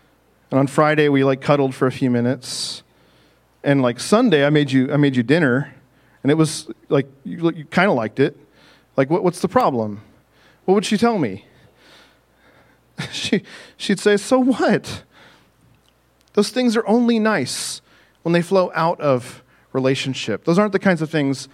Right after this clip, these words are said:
that make the relationship." Do you understand what I'm saying? It's like Morrie Schwartz said, there's no formula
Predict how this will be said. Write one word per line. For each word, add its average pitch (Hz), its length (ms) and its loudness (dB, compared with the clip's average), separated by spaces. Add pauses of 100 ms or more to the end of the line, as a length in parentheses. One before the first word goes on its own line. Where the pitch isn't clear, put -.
(240)
that 156 120 -8
make 143 520 -2 (280)
the 139 80 0
relationship." 120 580 -4
Do 156 40 -4
you 180 60 0
understand 196 240 0
what 185 40 -2
I'm 185 60 -6
saying? 170 320 -4 (1700)
It's - 120 -6
like 196 100 2
Morrie 196 220 2
Schwartz 190 300 -2
said, 170 200 0
there's 151 160 -2
no 214 100 0
formula 139 680 -2